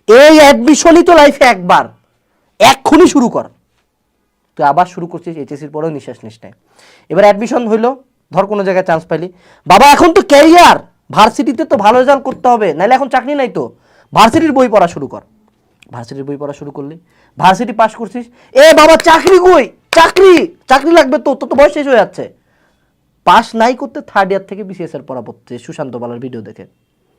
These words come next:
দেন চাকরি হইছে। "আরে, তোর তো বিয়া করতে হবে, বাচ্চা কই? বিয়া কর, বিয়া কর।" বিয়া করলি, বিয়ার পরে কি বলবে? "এ বাচ্চা কই, বাচ্চা কই? টাইম তো নাই,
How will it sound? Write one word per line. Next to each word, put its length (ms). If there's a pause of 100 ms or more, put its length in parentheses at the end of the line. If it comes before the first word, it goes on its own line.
(300)
দেন 240 (540)
চাকরি 280
হইছে। 320 (220)
"আরে, 320
তোর 200
তো 120
বিয়া 240
করতে 320
হবে, 160
বাচ্চা 400
কই? 220
বিয়া 260
কর, 220
বিয়া 200
কর।" 220 (480)
বিয়া 180
করলি, 300 (460)
বিয়ার 180
পরে 160
কি 100
বলবে? 180 (220)
"এ 100
বাচ্চা 340
কই, 140
বাচ্চা 320
কই? 80
টাইম 340
তো 160
নাই, 500